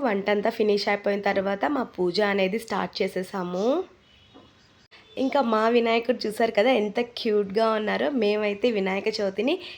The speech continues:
ఈ విధంగా సెలబ్రేట్ చేసుకున్నామండి. మీరు మీ ఇంట్లో వినాయక చవితి ఎలా సెలబ్రేట్ చేసుకున్నారో కింద కామెంట్ చేసేయండి. అలాగే మా డెకరేషన్ ఎలా ఉన్నదో కూడా కింద కామెంట్ చేసేయండి. ఇంకా ఆఫ్టర్‌నూన్ పూజ అయిపోయిన తర్వాత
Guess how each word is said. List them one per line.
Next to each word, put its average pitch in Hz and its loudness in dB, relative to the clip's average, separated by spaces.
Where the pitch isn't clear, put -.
ఈ 220 0
విధంగా 214 2
సెలబ్రేట్ 185 0
చేసుకున్నామండి. 202 -2
మీరు 247 0
మీ 220 0
ఇంట్లో 233 0
వినాయక 247 0
చవితి 240 2
ఎలా 214 2
సెలబ్రేట్ 214 0
చేసుకున్నారో 214 -2
కింద 202 0
కామెంట్ 202 -2
చేసేయండి. 214 -2
అలాగే 214 0
మా 247 2
డెకరేషన్ 247 0
ఎలా 233 2
ఉన్నదో 214 0
కూడా 208 -4
కింద 202 -4
కామెంట్ 202 -2
చేసేయండి. 202 -2
ఇంకా 285 0
ఆఫ్టర్‌నూన్ 240 0
పూజ 220 -2
అయిపోయిన 233 -2
తర్వాత 208 -2